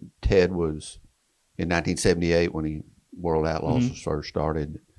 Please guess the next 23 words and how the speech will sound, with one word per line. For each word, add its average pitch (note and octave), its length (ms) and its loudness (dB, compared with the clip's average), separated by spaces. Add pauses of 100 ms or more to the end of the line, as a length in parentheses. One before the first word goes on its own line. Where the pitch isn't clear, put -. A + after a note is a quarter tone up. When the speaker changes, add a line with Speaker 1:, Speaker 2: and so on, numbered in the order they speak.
(500)
Speaker 1:
Ted F2+ 240 4
was D2+ 160 -6
the D#2 60 -2
right, F2 320 4 (300)
right F2+ 260 2
man F2+ 300 2
in D2+ 80 -4
the D2 80 -6
right E2+ 280 2
place F2 340 -2
at E2 80 -8
the D#2+ 80 -2
right D#2+ 280 -2
time. D2+ 480 -8 (680)
And E2 100 -4
he D#2+ 60 2
had E2 100 2
the D2+ 80 -2
right E2 220 4
personality E2 1120 0
and C#2 320 -6
everything, D#2+ 600 -4 (680)
uh, D#2+ 220 -6